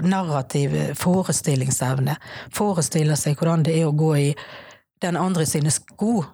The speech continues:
som, eh, indianerne sa i sitt, eh, sitt, eh, sitt, sitt uttrykk da, eller sine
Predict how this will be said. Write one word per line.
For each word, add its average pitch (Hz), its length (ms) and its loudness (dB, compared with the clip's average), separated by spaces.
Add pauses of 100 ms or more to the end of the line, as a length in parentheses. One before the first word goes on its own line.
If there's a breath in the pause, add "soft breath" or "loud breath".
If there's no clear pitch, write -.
(140)
som, 170 260 2
eh, 165 220 2
indianerne 160 580 2
sa 156 220 0
i 147 80 0
sitt, - 360 -2
eh, 151 1120 -2
sitt, - 360 -6
eh, 147 540 -2
sitt, - 260 -8 (240)
sitt - 240 -2
uttrykk - 400 -4
da, 147 140 0
eller 143 180 0
sine 151 400 0